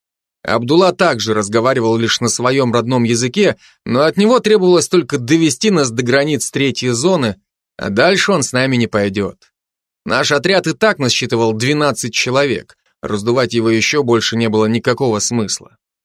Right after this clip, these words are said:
По-хорошему, с Хайдаром нужно было идти только мне. Вдвоём нам было бы гораздо проще. Думаю, что смогли бы дойти до третьей зоны, даже не вступив ни с кем в бой.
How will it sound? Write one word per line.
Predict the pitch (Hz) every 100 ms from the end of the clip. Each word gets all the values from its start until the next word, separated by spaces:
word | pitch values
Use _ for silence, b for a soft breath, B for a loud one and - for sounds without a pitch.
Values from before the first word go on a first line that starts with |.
| _ _ _ _ _ _
По-хорошему, | 104 101 135 226 240 202 156
с | -
Хайдаром | 139 135 165 214 147
нужно | 147 131
было | 139 139 131
идти | - 180
только | - 143 120 139
мне. | 127 127 113 - _ _ _ _ _ _ -
Вдвоём | 101 113 160 190 160
нам | 151
было | 147 147
бы | 135
гораздо | 120 143 151 110 123
проще. | - 143 104 - - - _ _ -
Думаю, | 123 202 196 175
что | 175
смогли | 175 185 180
бы | 185 175
дойти | 175 - 180
до | 151
третьей | 170 156 160
зоны, | 147 185 135
даже | 131 127
не | 151
вступив | 127 165 170 180
ни | 151
с | 135
кем | - 156 127
в | 127
бой. | 170 117 -